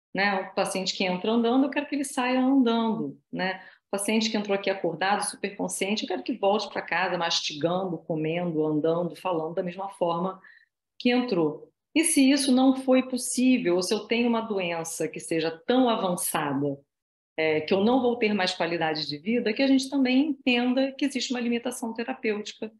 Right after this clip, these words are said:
atrelada a esse quadro clínico. Então, é, isso pra mim faz parte do cuidado humanizado, porque fa-, significa que a gente tá olhando pra pessoa, né?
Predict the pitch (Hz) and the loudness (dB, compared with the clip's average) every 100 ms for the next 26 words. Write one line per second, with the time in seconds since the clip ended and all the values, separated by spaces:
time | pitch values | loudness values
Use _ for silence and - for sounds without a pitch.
0 | _ _ - 220 226 220 214 202 208 - | _ _ -6 -6 -2 -2 -2 -2 -4 -6
1 | 226 220 247 226 214 175 - - _ _ | -6 -6 -2 0 2 0 -6 -20 _ _
2 | _ _ _ _ _ - 196 208 208 220 | _ _ _ _ _ -6 -4 0 2 2
3 | 208 - 170 160 - 214 214 196 196 190 | 0 -2 -2 -2 -2 -2 0 0 0 0
4 | 185 185 - 165 160 156 151 165 156 151 | -2 0 -2 -2 -4 -6 -6 -2 0 2
5 | 143 139 131 156 147 143 156 190 240 - | 2 0 -2 -2 0 0 0 -2 -2 -6
6 | 202 170 - 165 _ - 160 - - _ | -8 -8 -8 -8 _ -4 -4 -4 -12 _
7 | _ - 170 165 170 165 165 - 165 156 | _ -4 -2 -2 -2 -2 -2 0 0 2
8 | 147 - 226 233 202 220 - - _ 202 | 0 -2 -2 0 2 2 -2 -8 _ -2
9 | 220 262 | 0 0